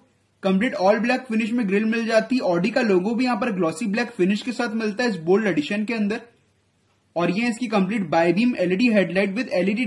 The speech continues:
डीआरएल्स and turn indicator integrated। बम्पर के लोअर पार्ट में भी ग्लॉसी ब्लैक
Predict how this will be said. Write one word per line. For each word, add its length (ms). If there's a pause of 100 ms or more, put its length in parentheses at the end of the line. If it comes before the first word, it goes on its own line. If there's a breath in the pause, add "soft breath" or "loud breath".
डीआरएल्स 460
and 160
turn 160
indicator 460
integrated। 600 (840)
बम्पर 360
के 100
लोअर 300
पार्ट 180
में 100
भी 80
ग्लॉसी 360
ब्लैक 260